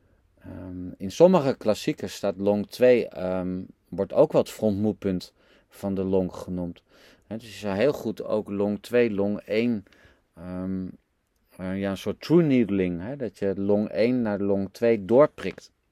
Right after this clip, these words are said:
Long drie, eh, behandelt spirituele problemen. En dan met name eigenlijk op het gebied van, eh, van karma,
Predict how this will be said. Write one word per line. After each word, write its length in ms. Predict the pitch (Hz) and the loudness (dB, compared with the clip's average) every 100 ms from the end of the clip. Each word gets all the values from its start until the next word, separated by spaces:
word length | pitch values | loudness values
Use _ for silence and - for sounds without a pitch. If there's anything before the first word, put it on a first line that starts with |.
| _ _ _ _ _ _ _ _ _ _ _ _ | _ _ _ _ _ _ _ _ _ _ _ _
Long 460 | 101 117 127 110 | 2 4 4 2
drie, 460 | 95 104 139 170 - _ _ _ _ _ _ _ _ _ _ _ _ | 0 2 4 2 -2 _ _ _ _ _ _ _ _ _ _ _ _
eh, 100 | - 90 | -20 -16
behandelt 580 | 95 85 85 117 131 113 | -8 -4 0 2 4 2
spirituele 760 | - - 143 147 131 117 127 120 | 0 -4 -2 -2 -2 2 2 2
problemen. 720 | - 101 92 127 131 95 90 _ _ _ _ - | -4 -4 4 4 4 -2 -10 _ _ _ _ -12
En 120 | 90 | -8
dan 80 | 101 | -6
met 140 | 92 | -4
name 320 | 98 104 135 | 0 0 0
eigenlijk 300 | 101 104 104 | -2 -4 -2
op 120 | 104 | -6
het 120 | 92 - | -6 -12
gebied 400 | 95 98 113 - | -6 -4 -4 -6
van, 440 | - 101 98 95 | -4 -4 -4 -8
eh, 200 | - 87 | -12 -14
van 280 | 90 101 92 - | -12 -8 -8 -6
karma, 560 | - 117 147 143 156 | 0 2 2 0 0